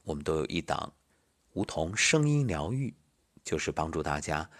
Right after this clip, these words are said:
在上床之前做一个情绪的清理，保持愉悦的身心，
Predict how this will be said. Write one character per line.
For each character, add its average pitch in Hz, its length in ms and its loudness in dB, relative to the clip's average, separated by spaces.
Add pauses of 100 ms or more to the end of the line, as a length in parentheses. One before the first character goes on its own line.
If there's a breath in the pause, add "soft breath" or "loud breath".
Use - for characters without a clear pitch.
(260 soft breath)
在 73 320 2
上 87 200 4
床 80 220 -2
之 95 140 2
前 82 300 -2
做 85 200 2
一 78 100 0
个 80 360 2
情 87 380 0
绪 107 240 2
的 67 180 0
清 175 500 4
理， - 220 -4 (480 soft breath)
保 90 200 6
持 - 440 2 (100)
愉 117 220 0
悦 131 120 6
的 87 120 4
身 135 260 2
心， 135 340 0